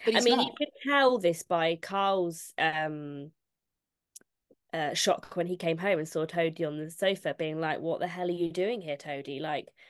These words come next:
Speaker 2: what? Like, you need to, you need to step back and you need to stay away from Mel. This is not healthy."
Speaker 1: Yeah,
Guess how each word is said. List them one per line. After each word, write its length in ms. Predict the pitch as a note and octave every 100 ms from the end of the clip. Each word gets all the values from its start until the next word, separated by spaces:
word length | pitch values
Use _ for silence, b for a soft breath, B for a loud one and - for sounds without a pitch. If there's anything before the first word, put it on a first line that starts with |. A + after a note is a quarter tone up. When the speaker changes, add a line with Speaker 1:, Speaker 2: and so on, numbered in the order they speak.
| b b b b _
Speaker 2:
what? 340 | D#3 F3 - -
Like, 420 | F3+ E3+ - - b b b _
you 240 | F3 F#3
need 220 | F#3+ F#3+ F#3+
to, 260 | F#3 E3
you 180 | D#3 F#3
need 160 | G#3+ F3+
to 60 |
step 300 | - - F#3+
back 300 | - F#3 -
and 120 | D#3+ F3
you 100 | F3+
need 100 | D#3
to 80 |
stay 220 | E3 E3+ D#3+
away 260 | E3+ E3
from 240 | D#3 C3+ D3
Mel. 180 | C3+
This 240 | C3 F3+ F3
is 160 | D#3+
not 140 | D#3 C3+
healthy." 380 | D3+ D3 G#2+
Speaker 1:
Yeah, 120 | -